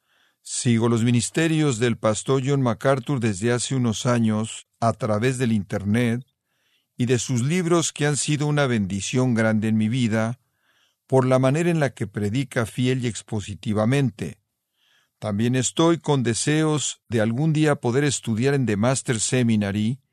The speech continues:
o en el idex. De verdad que aunque estudio de manera autodidacta, no hay como aprender de un seminario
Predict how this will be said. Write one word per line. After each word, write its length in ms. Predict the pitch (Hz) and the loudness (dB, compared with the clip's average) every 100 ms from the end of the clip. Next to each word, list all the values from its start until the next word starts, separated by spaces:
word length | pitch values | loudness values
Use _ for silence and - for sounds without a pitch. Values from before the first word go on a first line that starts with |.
| - | 0
o 180 | 117 | 2
en 80 | 120 | 4
el 180 | 123 113 - | 2 0 -2
idex. 720 | 170 131 95 - - - - _ _ _ _ _ _ _ | 0 2 0 -4 -14 -16 -20 _ _ _ _ _ _ _
De 160 | 131 143 | -4 -2
verdad 320 | 160 208 180 | 2 2 2
que 100 | 175 | 0
aunque 240 | 151 117 | 0 0
estudio 500 | 120 - - 180 170 | -2 -2 -2 2 2
de 120 | 139 | 2
manera 560 | 117 110 131 143 135 - | 2 2 2 2 2 0
autodidacta, 1160 | - 110 107 117 101 101 117 123 - 131 110 127 _ _ _ _ - | 0 0 0 -4 -4 0 2 2 -2 -4 -4 -6 _ _ _ _ -4
no 160 | 113 | 0
hay 80 | 117 | 2
como 180 | 113 123 | 2 0
aprender 500 | 120 131 139 147 170 | 2 0 0 2 2
de 120 | 151 | 2
un 120 | 160 | 0
seminario 1000 | 160 - 135 117 127 143 120 131 143 208 | 0 0 2 2 4 2 2 0 -2 -6